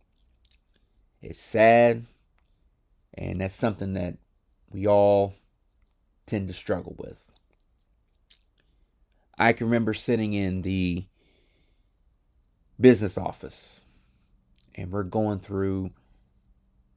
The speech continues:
what's, you know, going through the different packages, and it's just like, man, this is a lot of money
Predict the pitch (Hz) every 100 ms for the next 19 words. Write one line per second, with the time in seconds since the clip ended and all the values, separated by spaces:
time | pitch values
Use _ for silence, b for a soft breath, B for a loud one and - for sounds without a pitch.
0 | - - 90 104 101 - 95 95 95 -
1 | _ _ 117 107 104 95 95 92 90 104
2 | 95 98 87 92 90 90 92 90 - -
3 | 92 - 90 - 98 95 92 107 - 98
4 | 95 92 95 98 95 95 98 92 90 87